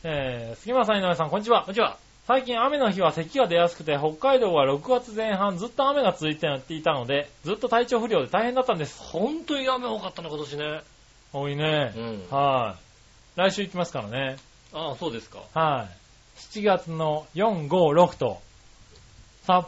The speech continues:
Speaker 1: 幌、函館に二泊三日で行きます。
Speaker 2: ああ、えーっと、ね。
Speaker 1: なんで、収録は三日より前にお願いします。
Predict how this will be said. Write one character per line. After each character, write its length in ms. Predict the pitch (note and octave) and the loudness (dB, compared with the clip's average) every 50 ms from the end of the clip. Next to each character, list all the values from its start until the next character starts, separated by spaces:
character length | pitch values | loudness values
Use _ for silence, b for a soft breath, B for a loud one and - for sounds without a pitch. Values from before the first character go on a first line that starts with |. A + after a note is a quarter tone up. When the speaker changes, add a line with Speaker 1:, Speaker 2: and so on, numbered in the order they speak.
| - | -2
Speaker 1:
幌、 220 | - G3+ G3+ G3 E3 | -2 0 2 2 2
函 360 | E3 F3+ E3 F#3 F3 F3 E3 | 0 0 -2 0 0 0 0
館 120 | D3+ E3 | 0 -2
に 260 | D#3 D3+ D3 D3 D#3 - _ _ _ _ _ _ _ _ - - - _ _ - - _ - - - _ _ _ _ _ - - | -4 -4 -6 -8 -10 -14 _ _ _ _ _ _ _ _ -20 -20 -20 _ _ -20 -20 _ -20 -20 -20 _ _ _ _ _ -20 -8
二 120 | E3 F#3 G3+ | -2 2 2
泊 200 | G3+ F3 - C3 | 2 2 0 -4
三 120 | B2 B2 | -8 -8
日 140 | - - B2+ | -8 -8 -8
で 80 | A#2+ A#2 | -8 -8
行 40 | |
き 60 | A#2 A#2+ | -8 -8
ま 140 | A#2 A#2 | -8 -8
す。 180 | - - - - - - - D3 | -10 -12 -18 -20 -20 -20 -10 -4
Speaker 2:
あ 560 | E3+ F#3+ F3+ E3 D#3 D3 C#3 C3 B2 A#2+ A2+ A#2 | -2 0 0 0 0 0 -2 -2 -4 -6 -8 -10
あ、 40 | C3+ - - - - _ - - - | -12 -16 -20 -20 -20 _ -20 -16 -10
え 200 | E3 D#3 D3 C#3 | -8 -6 -6 -6
ー 40 | B2+ | -6
っ 20 | - | -8
と、 680 | - C#3 A#2+ A#2 A2+ A2 G#2+ G#2 G2+ G2 F#2 F#2 G#2 | -8 -6 -6 -6 -6 -6 -8 -10 -10 -12 -14 -12 -6
ね。 300 | C#3 F3+ G3+ F3+ C#3+ - - _ - - | -4 -4 -4 -4 -6 -8 -14 _ -8 -2
Speaker 1:
な 160 | E3+ E3 D#3+ | -2 0 0
ん 100 | D#3+ D#3+ | -2 -4
で、 220 | F3+ F#3 F3+ D3 | -6 -6 -6 -8
収 180 | - - F#3 F#3+ | -6 -6 -4 -2
録 240 | F#3+ F3+ - - F3 | -2 -2 -2 -2 0
は 160 | D#3+ D#3 C#3+ | 0 0 0
三 180 | D3 D#3 D3+ D#3 - _ | -2 -6 -10 -12 -12 _
日 120 | - G3 G3+ | -4 -4 -2
よ 80 | G3+ F#3 | -2 -4
り 80 | D#3+ | -4
前 180 | D3+ F3 F#3+ F3+ | -2 -2 -2 -2
に 80 | D#3 | -2
お 80 | C3+ B2 | -4 -4
願 160 | A#2+ A2+ G#2+ | -6 -6 -8
い 60 | G#2 | -8
し 80 | - A#2 | -8 -10
ま 100 | G#2 G2+ | -10 -10
す。 260 | - - - - - | -12 -16 -20 -20 -20